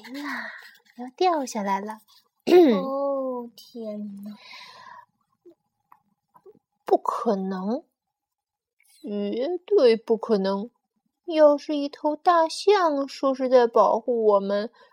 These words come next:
Speaker 1: 这还差不多，我会相信的。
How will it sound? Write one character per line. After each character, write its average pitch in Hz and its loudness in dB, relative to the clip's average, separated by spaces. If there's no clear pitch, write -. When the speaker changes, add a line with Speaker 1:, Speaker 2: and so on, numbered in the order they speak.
Speaker 1:
这 294 6
还 208 0
差 180 -2
不 190 -10
多， 190 2
我 185 -4
会 185 -6
相 196 -6
信 190 -8
的。 190 -10